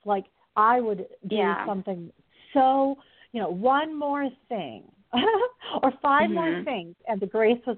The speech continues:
Speaker 1: gonna expire for me, and I was gonna be shelved
Speaker 2: Right.
Speaker 1: for the rest of my life, you know. And,
Speaker 2: That's
Speaker 1: and I remember I had a real good girlfriend named Nancy, and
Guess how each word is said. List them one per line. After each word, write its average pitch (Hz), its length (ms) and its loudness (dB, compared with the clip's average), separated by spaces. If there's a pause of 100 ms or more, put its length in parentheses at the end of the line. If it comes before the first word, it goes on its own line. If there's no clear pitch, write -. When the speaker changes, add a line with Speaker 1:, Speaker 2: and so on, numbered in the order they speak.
Speaker 1:
gonna 196 220 -4
expire 170 680 -2
for 147 120 -12
me, 139 280 -12 (280)
and 196 100 4
I 190 60 6
was 190 120 0
gonna 190 120 -2
be 196 180 0
shelved 214 100 4
Speaker 2:
Right. 185 320 4
Speaker 1:
for 190 60 -10
the 175 100 -12
rest 170 240 -8
of 190 80 -12
my 170 140 -2
life, 160 320 -2
you 208 80 -4
know. 180 160 2
And, 202 180 2
Speaker 2:
That's - 100 -16 (200)
Speaker 1:
and 226 100 -2
I 233 120 4
remember 254 480 2
I 190 120 2
had 208 100 0
a 190 80 2
real 196 220 0
good 220 260 -2 (120)
girlfriend 202 360 0
named 170 160 -4
Nancy, 185 420 -4
and 165 180 -4